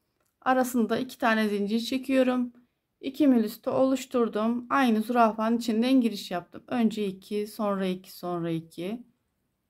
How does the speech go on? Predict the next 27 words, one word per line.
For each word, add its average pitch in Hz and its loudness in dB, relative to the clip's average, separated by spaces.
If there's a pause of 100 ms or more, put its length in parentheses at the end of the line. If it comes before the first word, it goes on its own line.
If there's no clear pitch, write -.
(340)
Dört 277 4
zincir 277 0
çekiyorum 269 2
pipirikleri 254 -2
yaparken. 240 2
Beş 269 -2
de - -20
çekebilirsiniz 202 -4
şöyle 190 -4
arkadaşlar. 185 -10 (920)
İlk 240 -6
aşaması 233 -6 (580)
bu 269 -4
şekilde. 220 -4
Bir 311 -2
tane 196 0
daha 190 2
yapalım. 247 -2
Hemen 233 0
üst - -8
kısmına 190 -6
geçelim. 185 -6 (960)
Arada 277 4
iki - -8
tane 262 4
zincir 247 0
çekiyorum. 220 -2